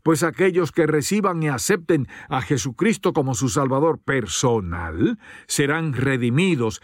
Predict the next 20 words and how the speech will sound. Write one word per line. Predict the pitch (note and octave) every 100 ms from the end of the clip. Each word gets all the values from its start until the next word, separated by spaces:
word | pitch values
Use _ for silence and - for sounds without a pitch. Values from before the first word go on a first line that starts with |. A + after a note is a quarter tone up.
| -
y | C3
vendrán | C3+ A#2+ A2 D3 C#3
a |
ser | - C#3 G2 _
parte | - G3 D#3+ B2 A2+ F#2 - _
del | C#3 A#2+
reino | A2+ A2+ G2+ G2
de | F2
Dios. | F2 B2 E3 - _ _
¿Qué | - D#3 D#3+ D#3+
significado | D3+ D#3+ D3+ D#3 D#3+ D3 D#3 C3+ D#3+ D#3+ D#3 D#3 D3 C3 _ _ _ _ -
tiene | C#3+ E3 D#3+ D#3+
este | C#3 D#3+
mensaje | D3+ D3+ C3+ D#3+ D3+ D#3+
para | C#3 D3 C#3+
aquellos | - D#3 E3 D3+ C#3+
que | D3
no | C3+
son | - D3+
creyentes? | C3+ D3 C#3 G3+ E3+ C#3 -